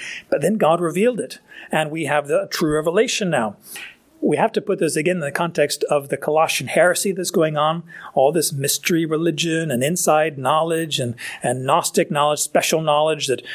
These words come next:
that only us, us initiates know, and that if you come in and join us, we'll share this special knowledge. Paul says that's a bunch of hogwash,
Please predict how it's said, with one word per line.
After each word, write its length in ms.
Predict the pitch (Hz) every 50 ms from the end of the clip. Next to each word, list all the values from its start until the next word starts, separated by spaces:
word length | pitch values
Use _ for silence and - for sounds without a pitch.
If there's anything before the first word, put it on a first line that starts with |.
| - - -
that 100 | - 143
only 580 | 143 131 170 190 190 180 175 165 165 160 160 185
us, 280 | - 165 170 - - - - 143 - - -
us 220 | - 165 - - - -
initiates 760 | 147 143 135 151 165 - - - 170 147 156 151 - -
know, 300 | 170 151 156 160 156 147
and 80 | 135 113
that 80 | 110 110
if 100 | - -
you 140 | 170 185
come 180 | - - 160 160
in 80 | 156 147
and 100 | 135 127
join 260 | 139 147 170 175 165
us, 180 | 165 - -
we'll 340 | 151 127 139 165 180 180 175
share 320 | 165 - - 156 170 185 170
this 160 | 165 156 -
special 320 | - 180 170 - - 143
knowledge. 300 | 147 147 147 147 147 - - - - - - - -
Paul 180 | 170 190 190
says 240 | - - 175 170 156
that's 200 | 160 160 156 -
a 20 |
bunch 180 | - 135 123 -
of 80 | - 127
hogwash, 500 | 175 214 208 196 180 180 175 - -